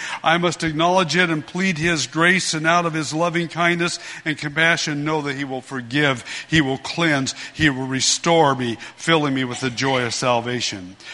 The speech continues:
But then also I must recognize my nature. I must recognize my nature. Notice verses one and two. "I must recognize my nature as being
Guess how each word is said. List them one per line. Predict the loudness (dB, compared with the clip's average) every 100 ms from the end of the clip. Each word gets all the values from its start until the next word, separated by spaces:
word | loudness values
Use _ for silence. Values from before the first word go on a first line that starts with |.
| -4
But | 0 2
then | 2 4
also | 2 0 0 2
I |
must | 2 2 0
recognize | 0 0 -2 0 2 2 -2 -10 -4
my | 2 2 2
nature. | -2 -4 -6 -10 -18 -20 -20 -20 -20 -20 _ -20 -20 -20 -20 -20 -2
I | 0
must | 2 0 0
recognize | 0 -2 -2 0 -2 -6 -18 -20 _ _
my | -4 2 4
nature. | 2 0 -2 -6 -8 -16 _ _ _ _ -20 -20 -16 -2
Notice | 0 2 0
verses | 0 0 0 0 -2 -6 -16 -18 -12
one | -2 2 2
and | 0
two. | -2 0 0 -4 -10 -10 0
"I | 2
must | 2 -2 0
recognize | 0 -2 0 2 2 0
my | 0 2
nature | 0 -2 -2
as | -4 0
being | 0 2 0